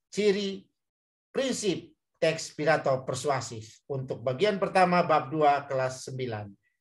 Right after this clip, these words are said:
Terima kasih. Nanti kita akan bertemu di pertemuan yang kedua tentang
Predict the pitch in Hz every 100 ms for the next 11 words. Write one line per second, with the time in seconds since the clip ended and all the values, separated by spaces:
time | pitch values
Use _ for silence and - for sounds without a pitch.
0 | _ - 139 156 196 185 233 240 247 _
1 | _ _ _ 139 147 165 165 156 147 139
2 | 147 131 147 - 226 262 247 220 220 208
3 | 190 202 196 196 190 175 170 165 156 160
4 | 165 113 - _ _ _ _ _ _ _
5 | _ _ _ _ _ _ - 131 135 151
6 | 143 131 110